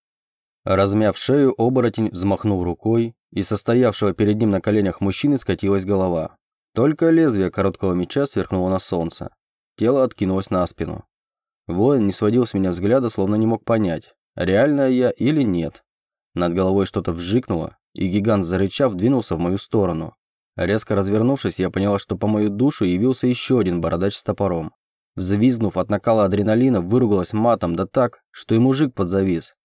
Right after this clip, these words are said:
Не упуская свой шанс, скользнула под его руку и понеслась, не разбирая дороги, к ближайшему лесу. Не то чтобы я видела в нём спасение, скорее подчинилась стадному инстинкту. Все воины, что были одеты, стремились именно туда.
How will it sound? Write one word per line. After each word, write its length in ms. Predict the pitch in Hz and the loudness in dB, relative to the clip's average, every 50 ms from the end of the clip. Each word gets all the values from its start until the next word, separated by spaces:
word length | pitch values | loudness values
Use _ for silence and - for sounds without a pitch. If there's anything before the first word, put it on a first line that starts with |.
| _ _ _ _ _ _ | _ _ _ _ _ _
Не 160 | 90 90 101 | -2 0 0
упуская 480 | 110 113 - 139 - - - 143 123 110 | 0 2 0 0 0 0 0 0 2 2
свой 200 | - - 110 110 | 0 0 0 0
шанс, 400 | - - 143 131 127 120 - - - | 0 0 2 2 2 0 -2 -6 -10
скользнула 560 | - - - - 101 104 107 117 123 117 101 | -12 -6 -2 0 0 2 2 2 2 2 2
под 160 | - - 90 95 | 0 0 0 2
его 180 | 101 104 113 | 2 2 2
руку 260 | 127 131 127 - 98 | 2 2 0 0 -4
и 140 | - - 95 | -4 -2 -4
понеслась, 680 | 95 - 107 110 117 107 - - 113 127 127 120 - - | -2 0 0 0 0 0 0 0 2 2 2 0 -2 -6
не 160 | - 92 90 | -6 -4 -2
разбирая 440 | 90 92 85 87 98 101 95 95 92 | -2 -4 -4 -2 -2 0 0 2 0
дороги, 340 | 87 95 98 127 135 113 92 | 0 0 0 0 0 0 -2
к 40 | 87 | -2
ближайшему 540 | 85 87 85 87 98 95 90 - - 98 95 | -2 -2 0 0 0 0 0 -2 -2 0 0
лесу. 500 | 98 95 92 82 - - - - - - _ _ _ _ _ _ _ - | 2 2 0 0 -2 -6 -10 -12 -14 -16 _ _ _ _ _ _ _ -4
Не 200 | 95 98 95 87 | -2 -2 -2 0
то 160 | - 156 165 | 0 0 0
чтобы 300 | - - 117 101 101 98 | 0 0 0 2 2 4
я 120 | 98 98 | 4 4
видела 320 | 104 110 104 104 98 92 90 | 2 2 2 2 0 0 0
в 60 | 87 | 0
нём 140 | 98 95 90 | -2 -2 -2
спасение, 800 | - - - 85 - - - 113 127 127 110 87 85 - - _ _ _ | -4 -4 -6 -6 -4 0 0 2 4 4 2 0 -2 -6 -10 _ _ _
скорее 460 | - - - - 98 95 104 131 139 | -18 -8 -4 0 2 2 4 2 2
подчинилась 540 | - - 101 - - 92 95 98 101 110 107 | 0 -2 -4 -4 -2 -2 0 0 0 -2 -2
стадному 420 | - - 95 87 87 92 92 95 | -2 -2 -2 0 0 0 -2 -2
инстинкту. 640 | 95 - - - - 90 85 82 - 76 - - - _ _ _ _ _ _ _ | -2 -4 -6 -6 -4 -4 -4 -4 -6 -10 -14 -14 -16 _ _ _ _ _ _ _
Все 240 | - - - 127 131 | -14 -4 0 2 2
воины, 400 | 131 135 151 147 131 104 104 90 | 4 4 4 4 4 2 0 -2
что 160 | - - 104 | -2 -2 -2
были 200 | 101 101 107 104 | 0 0 2 2
одеты, 400 | 101 101 104 113 143 147 - 95 | 2 2 2 0 0 0 0 -2
стремились 520 | - - 92 98 104 123 139 120 90 - - | -6 -4 -2 0 2 2 2 2 2 0 0
именно 220 | 104 110 110 107 | 0 0 0 -2
туда. 480 | - - 113 113 113 98 85 90 95 | -4 -4 -4 -2 0 -2 -2 -4 -8